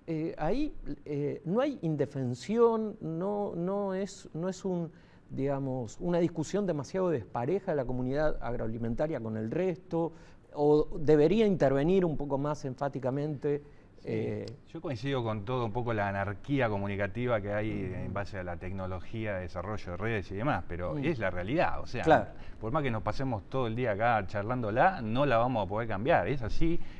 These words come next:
Speaker 2: y creo que hay que adaptarse a ese, a ese, eh, contexto,
Speaker 1: Ujú.
Speaker 2: guste o no guste. Yo creo que los problemas son más gruesos, o sea,
Speaker 1: Ujú.
Speaker 2: como te decía, son más de actitud,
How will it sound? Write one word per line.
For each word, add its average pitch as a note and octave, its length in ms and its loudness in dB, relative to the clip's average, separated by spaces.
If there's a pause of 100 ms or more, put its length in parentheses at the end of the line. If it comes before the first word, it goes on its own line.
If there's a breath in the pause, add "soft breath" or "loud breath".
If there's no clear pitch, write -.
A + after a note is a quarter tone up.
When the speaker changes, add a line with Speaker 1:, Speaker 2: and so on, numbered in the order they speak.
(140)
Speaker 2:
y G2 120 -2
creo C3 200 -2
que A#2 80 0
hay B2+ 80 0
que A#2+ 100 -2
adaptarse B2+ 640 2
a G2 120 2
ese, E2 500 -6 (260)
a F2 120 -2
ese, E2 480 -4 (400 loud breath)
eh, F2 180 -4
contexto, - 560 0 (160)
Speaker 1:
Ujú. B2+ 300 -2
Speaker 2:
guste B2 220 0
o - 20 -4
no F#2 100 -4
guste. G2+ 400 -4 (540 loud breath)
Yo F3+ 180 4
creo F#3+ 240 4
que G#2+ 560 2
los G2+ 160 -2
problemas C#3+ 380 0
son A#2 160 -2
más A2+ 220 0
gruesos, B2 420 2 (280)
o C3+ 40 0
sea, C3 140 2
Speaker 1:
Ujú. A2 100 0
Speaker 2:
como F#2+ 180 -2
te G2+ 100 -6
decía, G2+ 240 -2
son C3+ 200 0
más E3+ 160 0
de D3 60 2
actitud, A#2 380 -2